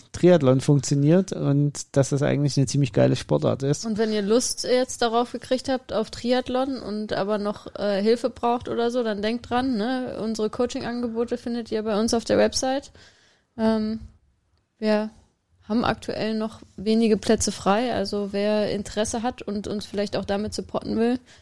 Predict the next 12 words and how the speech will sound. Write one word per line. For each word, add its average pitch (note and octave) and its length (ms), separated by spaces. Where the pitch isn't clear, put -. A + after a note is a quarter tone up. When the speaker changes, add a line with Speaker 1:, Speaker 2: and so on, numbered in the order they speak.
Speaker 2:
schaut - 260
mal G3 100
bei F#3+ 140
uns, G#3 400
ähm, G3+ 340
auf - 140
unserer F#3+ 240
Website F#3+ 360
bei F3+ 140
unseren F#3+ 220
Coaching-Angeboten E3+ 760
vorbei. - 400